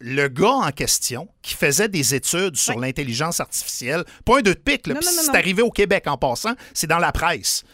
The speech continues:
Speaker 2: Ouais,
Speaker 1: qu'on nous
Speaker 2: c'est
Speaker 1: parlait de ça en fin de semaine.
Speaker 2: sorti, ouais, dimanche, je pense.
Speaker 1: Euh, le gars dit,
Speaker 2: Hier.
Speaker 1: le gars dit, à un moment donné, à force d'échanger avec l'intelligence artificielle, je me suis convaincu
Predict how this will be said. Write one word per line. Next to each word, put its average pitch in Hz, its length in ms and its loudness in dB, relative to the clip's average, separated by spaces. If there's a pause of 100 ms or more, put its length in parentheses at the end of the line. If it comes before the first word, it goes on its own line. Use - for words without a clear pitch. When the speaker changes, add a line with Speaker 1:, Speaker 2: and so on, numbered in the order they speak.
Speaker 2:
Ouais, 262 80 -4
Speaker 1:
qu'on 139 120 -2
nous 135 60 -4
Speaker 2:
c'est 120 40 0
Speaker 1:
parlait 143 240 2
de 139 80 2
ça 160 160 2
en 143 40 0
fin 131 140 -4
de 120 60 -6
semaine. 185 420 0
Speaker 2:
sorti, 196 60 -6
ouais, 196 340 -2 (100)
dimanche, 180 260 -4
je - 40 -10
pense. 117 80 -4
Speaker 1:
Euh, 127 500 -2 (440)
le 143 180 2
gars 220 240 4
dit, 233 160 0
Speaker 2:
Hier. 156 460 4 (600)
Speaker 1:
le 151 140 0
gars 208 240 6
dit, 214 540 -2 (720)
à 151 120 0
un - 20 0
moment 185 300 2
donné, 185 520 2 (160)
à 139 140 2
force - 560 0
d'échanger 175 720 0
avec 135 220 -2
l'intelligence 147 580 -4
artificielle, 180 720 -4
je 123 140 -6
me 131 100 -2
suis - 320 0
convaincu 170 840 -4